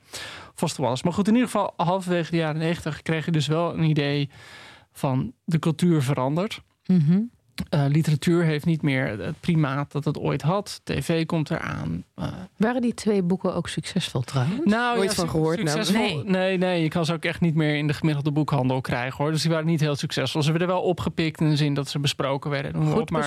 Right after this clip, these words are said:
Speaker 2: besproken?
Speaker 1: Mm, ook niet per se. Gewoon
Speaker 2: Au.
Speaker 1: dat, dat, dat hij ook wel een beetje werd gezien als een epigoon van Pynchon en De Lillo, van die, van die v-, roemrijke voorgangers.
Speaker 3: Het is wel
Speaker 1: En
Speaker 3: interessant, want hij, als je dat nu beschrijft, wat voor, hoe die boeken waren, dat klinkt echt bij de lange na niet als Friends en
Speaker 1: Nee,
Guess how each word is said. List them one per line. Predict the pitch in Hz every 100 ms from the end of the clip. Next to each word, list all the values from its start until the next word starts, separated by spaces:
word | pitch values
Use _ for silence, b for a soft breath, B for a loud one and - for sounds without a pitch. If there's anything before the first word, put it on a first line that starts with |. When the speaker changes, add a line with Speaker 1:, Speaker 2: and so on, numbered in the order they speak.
| 147
Speaker 2:
besproken? | 202 208 214 311 392 -
Speaker 1:
Mm, | 180 180 175
ook | 160 151
niet | 160
per | 156 127
se. | - 127 143
Gewoon | - 147
Speaker 2:
Au. | 175 156
Speaker 1:
dat, | 170 156
dat, | 190
dat | 175
hij | 185
ook | 170
wel | 190
een |
beetje | 170 170 175 -
werd | 160
gezien | - 165 156
als | 143
een | 156
epigoon | 151 147 165 - 135 139 147
van | 135 123 123 B B B B _
Pynchon | - 147 - 131
en | - 143
De | 143
Lillo, | 147 151 127
van | 135 156
die, | 139 151
van | 156
die | 147
v-, | - - _
roemrijke | 220 147 170 151 127 -
voorgangers. | 135 151 139 - - 165
Speaker 3:
Het | -
is | -
wel | 175
Speaker 1:
En |
Speaker 3:
interessant, | 160 160 226
want | 208 180
hij, | 175 180 - _ -
als | - 180
je | 185
dat | 180
nu | 190 190
beschrijft, | 175 180 185 190
wat | 165 170
voor, | - 170 -
hoe | 170 175
die | 165
boeken | 175 165
waren, | 147 170 175
dat | 143 143
klinkt | 160 165
echt | - - - - _ _
bij | - 160
de | 160
lange | 156 156
na | 143
niet | 143 147
als | 123 156
Friends | - 165 160 147
en | 139
Speaker 1:
Nee, | 139